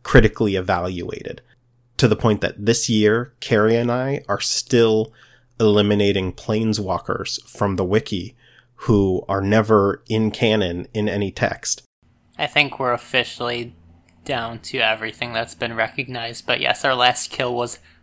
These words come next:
Speaker 2: Marduk Blackwater, who had fought with or against Adam Carthalion prior to the events of the Wayfarer comics,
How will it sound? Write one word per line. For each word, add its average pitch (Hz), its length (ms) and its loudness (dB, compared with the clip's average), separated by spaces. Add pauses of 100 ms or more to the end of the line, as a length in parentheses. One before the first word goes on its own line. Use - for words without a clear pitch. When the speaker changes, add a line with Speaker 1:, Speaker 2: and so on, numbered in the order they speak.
(120)
Speaker 2:
Marduk 135 560 0
Blackwater, 151 840 0 (480)
who 120 400 -4
had 127 180 2
fought - 580 4 (640)
with 135 480 -6
or 135 140 -4
against 135 600 -2
Adam 143 320 6
Carthalion 127 880 -4 (480)
prior 127 400 6
to 143 220 -6
the 127 160 -2
events 123 340 -2
of 127 60 -4
the 120 120 -2
Wayfarer 131 520 0
comics, 120 600 -6